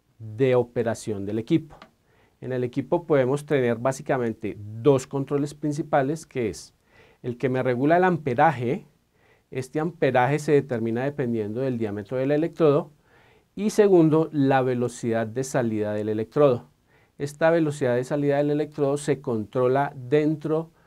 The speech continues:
del equipo con un potenciómetro, el cual aumenta o disminuye la velocidad de salida de este. Adicionalmente, otro elemento que es muy importante es verificar la conexión a masa.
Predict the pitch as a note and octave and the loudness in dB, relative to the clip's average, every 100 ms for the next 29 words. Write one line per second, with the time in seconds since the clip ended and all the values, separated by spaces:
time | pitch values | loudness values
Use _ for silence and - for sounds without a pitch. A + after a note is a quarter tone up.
0 | _ _ _ _ A2 A#2 C3+ D3+ D3+ D3+ | _ _ _ _ -8 -2 -2 -2 -4 -4
1 | D3+ D#3 - C3 A#2+ A2+ C#3 D3 D3+ D#3 | -2 -2 -2 -2 -2 -2 -2 -2 -2 -2
2 | F3+ C#3+ C3+ D3 C3+ A#2 C3 A#2 - - | 0 2 0 -2 -2 -2 0 0 -2 -4
3 | B2+ A#2+ B2 C#3+ E3+ E3+ E3+ F3 F3 - | -2 -2 0 0 0 -2 -2 -4 -4 -8
4 | C3 A#2+ B2 D#3 D3 D#3+ E3+ E3+ F3 A#2+ | -8 -6 -8 -8 -4 -2 0 2 0 0
5 | A2+ B2 - _ _ _ - A2+ A#2 A2+ | -4 -4 -8 _ _ _ -10 -6 -2 -2
6 | A2 A2 A#2+ G#2+ G2 A2 B2 G#2 F#2+ G2+ | -2 -4 -6 -4 -4 -8 -8 -6 -6 -6
7 | F#2 C#2+ - - _ _ _ _ _ _ | -6 -8 -16 -20 _ _ _ _ _ _
8 | _ _ _ C3 C#3+ C#3+ C#3+ E3+ G3 G3+ | _ _ _ 0 0 2 4 4 6 6
9 | D#3+ C#3 C#3 D#3 _ _ _ C3 C3 D#3+ | 4 2 0 -2 _ _ _ -10 -4 0
10 | D3+ B2 D3 D3 D3 A#2+ - C3+ C#3 C#3 | 0 -2 -6 -2 0 0 -4 -4 -2 -2
11 | D3+ D3 C#3+ B2 C3+ C#3 C3+ D3+ D3 D3 | -4 -4 -4 -2 -4 -4 0 0 0 -4
12 | A#2+ - B2+ A#2+ B2 B2 C3 A#2 A2 - | -8 -4 -2 -2 -4 -6 -6 -8 -8 -10
13 | G2+ G#2 B2 C#3 C#3+ - | -8 -6 -2 -2 -2 -14